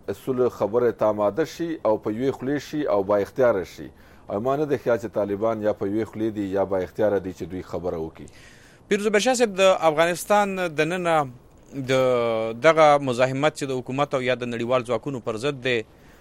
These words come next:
Speaker 2: په دغه تر ټولو غټه برخه چې کم دی، نو د افغان طالبانو ده. او که د افغان طالبانو په نمایندګۍ باندې څوک د حکومت سره خبرو ته کینی، نو دا به ګینې، اه، یو ډیر داسې، اه، مثبته دغه نه وي چې ګینې دغلته کې یو قسم له دې نورو ډلو ته هم د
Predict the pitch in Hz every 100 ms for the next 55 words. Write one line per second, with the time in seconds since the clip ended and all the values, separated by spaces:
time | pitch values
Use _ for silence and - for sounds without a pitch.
0 | - 131 160 170 160 156 156 175 160 160
1 | 185 151 160 165 160 147 147 143 175 160
2 | 135 117 147 143 123 120 151 180 127 107
3 | 104 104 127 123 131 160 170 156 135 151
4 | 185 170 160 151 143 139 135 151 139 127
5 | - 131 127 123 123 135 - 117 123 123
6 | 135 120 110 120 151 143 85 - - -
7 | - - - - - 147 147 160 160 160
8 | 147 - - - - 143 170 180 170 165
9 | 170 165 165 - 143 147 151 151 180 165
10 | 165 160 156 151 - 143 135 147 143 147
11 | 190 170 151 160 170 196 202 190 170 180
12 | 175 170 165 170 165 160 160 147 156 160
13 | 156 156 139 143 160 170 156 160 151 143
14 | 156 147